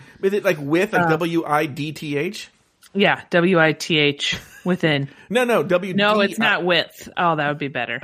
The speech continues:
Speaker 2: That would be
Speaker 1: Wouldn't it
Speaker 2: better.
Speaker 1: be so great if it was?
Speaker 2: Um, <laughs> that's probably what they wanted to call it, but
Speaker 1: Yeah.
Speaker 2: they couldn't. But no, I, I, I will, I just, I, I get so frustrated,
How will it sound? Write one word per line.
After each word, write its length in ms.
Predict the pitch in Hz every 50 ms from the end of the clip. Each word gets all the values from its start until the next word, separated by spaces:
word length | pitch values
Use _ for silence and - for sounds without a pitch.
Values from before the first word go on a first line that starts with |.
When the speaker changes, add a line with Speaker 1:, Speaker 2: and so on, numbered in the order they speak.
| - -
Speaker 2:
That 220 | - 175 165 156 156
would 80 | 151 147
be 80 | 151
Speaker 1:
Wouldn't 240 | - 190 214 - 202
it 40 | -
Speaker 2:
better. 100 | - 175
Speaker 1:
be 20 | -
so 40 |
great 180 | - 131 131 143
if 80 | 147 131
it 80 | 123
was? 340 | 113 104 - - - 226 214 220 _ _ _ _ _ _ _ - -
Speaker 2:
Um, 880 | 196 202 196 190 185 180 170 165 160 160 190 - - - - 240 247 -
<laughs> 60 | -
that's 240 | - 269 262 262 -
probably 300 | - 302 311 320 302 254
what 120 | 214 185
they 120 | 175 170
wanted 260 | 170 170 170 170 170 147
to 80 | 151
call 340 | 143 - - 147 135 135 127
it, 120 | 123 107 -
but 80 | - 147
Speaker 1:
Yeah. 180 | 139 131 117
Speaker 2:
they 80 | 90 117
couldn't. 300 | - 147 131 123 113 - _ _ _ _ _ _ _ _ _ _ _ _ _ _ _ _ _ _
But 220 | - 233 220 - -
no, 220 | 240 285 294 240 190
I, 360 | 170 170 185 185 180 - - - _ _ -
I, 340 | 202 202 - - - 233 254 - - -
I 120 | 226 247
will, 360 | 269 254 330 339 349 311 - -
I 200 | 214 233 269 294
just, 380 | 254 254 311 349 349 - - - -
I, 280 | 220 240 247 247 - - - - - - - - - - _ -
I 160 | 208 285 339
get 160 | 370 359 -
so 140 | - - 226
frustrated, 720 | 202 - 196 175 160 - - 160 143 143 143 143 147 -